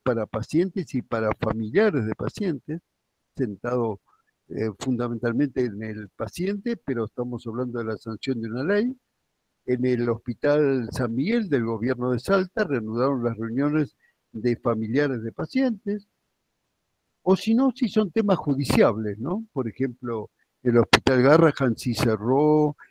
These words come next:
el gobierno dejó sin hospedaje a familiares de pacientes del Hospital Garrahan. En Tucumán, familiares de pacientes apoyan a las enfermeras,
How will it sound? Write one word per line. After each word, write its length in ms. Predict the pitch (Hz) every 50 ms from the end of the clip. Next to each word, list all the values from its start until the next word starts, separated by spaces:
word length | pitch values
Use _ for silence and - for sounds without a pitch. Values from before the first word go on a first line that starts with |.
| _ _
el 140 | - 127 120
gobierno 460 | 113 120 113 113 139 156 147 151 135
dejó 240 | 120 110 - 139 135
sin 240 | - - 131 117 120
hospedaje 520 | 110 - - 123 113 127 139 131 - 131
a 40 | 120
familiares 560 | - - 113 107 120 110 120 120 123 117 113
de 100 | 110 110
pacientes 800 | - - 104 - - 196 196 190 180 160 - - 175 185 180 _ _ _ _ _ _ _ _ _ _
del 260 | - - 101 101 95
Hospital 440 | 101 95 - - - - 117 107 107
Garrahan. 840 | 120 160 185 180 165 165 170 151 - - 165 165 165 175 190 180 - _ _ _ _ _ _ _
En 140 | - 123 113
Tucumán, 520 | - 127 117 117 123 117 127 147 151 143 -
familiares 460 | - 127 113 117 110 131 139 139 143
de 80 | 127
pacientes 480 | 101 - 117 107 - 143 143 143 147 139
apoyan 380 | 113 - - 139 123 - 139 120
a 40 |
las 220 | 113 113 110 - -
enfermeras, 840 | 117 117 107 - 120 120 147 202 240 226 196 160 147 147 147 139 _